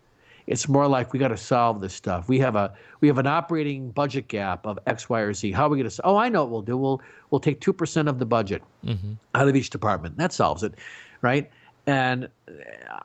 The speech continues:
Speaker 1: it's no longer sufficient. It, and, and, and the truth is, leaders know this. Leaders know that that's so not strategic to just keep asking people to cut their budgets. You know, and, and that's what we're in the middle of.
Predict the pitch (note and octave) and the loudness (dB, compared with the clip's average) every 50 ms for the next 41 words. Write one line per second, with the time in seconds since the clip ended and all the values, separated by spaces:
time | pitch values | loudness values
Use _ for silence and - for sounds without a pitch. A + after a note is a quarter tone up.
0 | - C#2 - C2 D2+ - G#2+ - D3 C#3+ - - D3+ C#3 C3+ C3+ C3+ C3 B2 A#2+ | -16 -16 -14 -12 -10 -10 -6 -4 -4 -4 0 2 2 4 4 4 2 2 0 -2
1 | - - A#2 - - C3 A#2+ - G2+ D#2+ - - - - _ _ _ - A#2 - | -2 -2 -4 -2 -2 -2 -2 -2 -6 -8 -8 -12 -20 -20 _ _ _ -8 -8 -8
2 | - - - _ _ - D#3 D3+ D#3+ - E3 E3 E3 - D3+ D#3+ D#3 - _ _ | -8 -10 -16 _ _ 0 0 0 2 2 0 -2 0 0 0 -2 -2 -2 _ _
3 | - D3+ C#3+ D#3 - - G3 F#3+ - F3+ D#3+ - D#3+ E3+ E3 E3 B2+ C3+ C#3 C#3 | -10 -10 -8 -6 0 4 4 4 4 4 2 6 6 6 6 6 4 2 2 2
4 | C3 B2 A2 F2 F2 - - - C3 C3 C#3+ E3 E3+ D#3+ C#3+ B2 C#3+ D3 C#3+ C#3+ | 4 2 2 -2 -4 -6 -8 -8 -4 2 4 4 4 4 4 2 4 4 4 4
5 | B2+ B2 A#2+ - C3+ B2+ - - - - E3 D#3 D3 C#3 C3+ C3 B2 - - - | 2 2 0 0 0 -2 -2 -4 -2 2 2 4 4 4 2 0 -2 -4 -8 -10
6 | A#2+ G#2+ - - B2+ A#2+ G2+ G#2 G2 F#2 - A2+ G#2 B2+ A#2 - - - C#3 - | -10 -6 -2 0 0 0 0 -2 -4 -4 -4 -2 -2 -2 -2 0 0 0 2 4
7 | B2+ A#2 A#2+ - - C3 A2 - - G#2+ F#2 G2+ F#2+ - - - C3 - - G#2 | 2 2 0 0 -4 -6 -8 -8 -8 -8 -8 -8 -6 -4 0 0 0 0 0 -4
8 | F2+ F2 F#2+ G2+ F#2+ - D2 - - - - - - _ _ _ _ - - - | -2 0 0 0 0 -2 -8 -8 -8 -10 -10 -10 -14 _ _ _ _ -20 -20 -20
9 | - - - - - - - - - - A#2+ A2+ G#2+ G#2+ G#2+ G#2+ - - - - | -20 -20 -20 -20 -20 -20 -20 -20 -8 -4 0 0 2 2 2 0 -2 -6 -14 -20
10 | - _ - C3+ C3 B2+ B2 - _ - - - - C3 C3+ E3 G3+ G#3+ - A#3+ | -14 _ 0 2 2 2 0 -6 _ -14 -12 -6 -2 0 2 2 2 2 4 4
11 | A3+ G#3 G#3 G#3 G3 F#3+ F#3 A3 A3+ G3 C3 G2 F2+ - | 4 4 4 2 2 0 0 0 2 0 0 -2 -4 -8